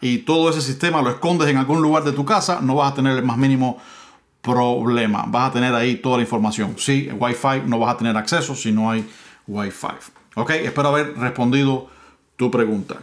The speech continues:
¿Qué tal, maestro? ¿Cómo puedo reiniciar la base? Maestro, gracias por lo de maestro. Este se llama Alibaba, Alibaba. <laughs> Me encantan los nombres que la gente se pone en YouTube.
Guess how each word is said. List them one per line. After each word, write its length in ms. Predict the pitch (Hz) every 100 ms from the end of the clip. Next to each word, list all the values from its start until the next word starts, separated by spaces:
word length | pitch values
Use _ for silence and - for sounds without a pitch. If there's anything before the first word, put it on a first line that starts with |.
| -
¿Qué 160 | - 160
tal, 240 | 170 190
maestro? 420 | 180 190 190 190
¿Cómo 240 | - 180 180
puedo 520 | 175 185 185 185 214
reiniciar 760 | 208 160 165 165 165 151 185 180
la 140 | 175
base? 300 | 175 185 -
Maestro, 460 | 131 131 160 151 123
gracias 340 | 120 190 180 156
por 100 | 143
lo 120 | 135
de 60 |
maestro. 440 | 131 123 117 98 -
Este 200 | 131 139
se 200 | - 147
llama 440 | 147 156 147 143 - - - - - - - - - _
Alibaba, 880 | 131 135 143 208 208 185 170 196 233
Alibaba. 920 | 233 175 165 208 214 180 170 160 - - - 1077 - - - -
<laughs> 800 | - 247 - - 262 - 233 196
Me 80 | 170
encantan 360 | 160 240 220
los 100 | 196
nombres 260 | 190 226 208
que 60 |
la 120 | 180 147
gente 160 | 180
se 120 | 165
pone 380 | 175 202 214 185 - - - -
en 240 | 151 156
YouTube. 480 | 190 214 175 135